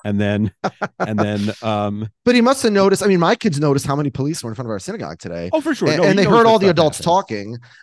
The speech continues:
Speaker 2: and, um, they're gonna go to school tomorrow, and I'm sure school's gonna have all kinds of
Speaker 1: Well, he
Speaker 2: programs
Speaker 1: said,
Speaker 2: and
Speaker 1: "Aren't we watching football
Speaker 2: psychologists
Speaker 1: tonight?"
Speaker 2: and
Speaker 1: And I said, "No, that would be,
Speaker 2: Yeah.
Speaker 1: like, inappropriate to have a big football watching party." He's like,
Speaker 2: Yeah.
Speaker 1: "Inappropriate?" I was like, "All right, I'm not gonna," <laughs> I was like, "Not
Speaker 2: Yeah.
Speaker 1: inappropriate, but, you know, it's not the night."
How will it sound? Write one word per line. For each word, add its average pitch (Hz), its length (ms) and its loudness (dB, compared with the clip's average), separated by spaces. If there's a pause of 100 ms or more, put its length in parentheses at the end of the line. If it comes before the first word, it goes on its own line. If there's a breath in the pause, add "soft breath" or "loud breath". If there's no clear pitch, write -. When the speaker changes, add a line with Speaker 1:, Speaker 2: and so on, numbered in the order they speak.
(140)
Speaker 2:
and, 117 540 -2
um, 123 160 -2
they're 147 160 -2
gonna 180 100 0
go 170 80 2
to 156 60 -4
school 226 180 -4
tomorrow, 139 420 -4
and 135 140 -8
I'm 123 120 -10
sure 156 200 -12
school's 151 340 -8
gonna 131 140 -8
have 123 140 -4
all 120 100 -2
kinds 117 300 -10
of 120 80 -6
Speaker 1:
Well, 151 100 4
he 165 80 2
Speaker 2:
programs 127 100 0
Speaker 1:
said, 202 100 2
Speaker 2:
and 180 80 4
Speaker 1:
"Aren't 160 160 2
we 156 60 2
watching 123 200 0
football 131 80 -4
Speaker 2:
psychologists 127 280 -2
Speaker 1:
tonight?" 117 200 -4
Speaker 2:
and - 0 -
Speaker 1:
And 120 100 -6
I 113 60 -4
said, 110 240 -8
"No, 123 180 -2
that 113 140 -6
would 131 100 -8
be, 117 80 -10
Speaker 2:
Yeah. 104 160 -4
Speaker 1:
like, 87 160 -8
inappropriate 110 480 -4
to 104 60 -4
have 90 80 -10
a 87 40 -12
big 101 160 -10
football 104 280 -8
watching 92 240 -8
party." 85 240 -10 (240)
He's 98 80 -18
like, 107 80 -6
Speaker 2:
Yeah. 85 80 -2
Speaker 1:
"Inappropriate?" 190 600 -6 (460)
I 107 100 -8
was 95 80 -8
like, 117 100 -10
"All 95 60 -6
right, 73 160 -14
I'm 98 100 -12
not 101 140 -6
gonna," 127 160 -8
<laughs> 101 40 -6
I 127 140 -4
was 101 120 -16
like, 117 120 -10
"Not 117 100 0
Speaker 2:
Yeah. - 160 0
Speaker 1:
inappropriate, 139 680 -2
but, 101 180 -8
you 104 100 -8
know, 92 120 -10
it's - 160 -14
not 135 180 -8
the 98 100 -8
night." 78 200 -14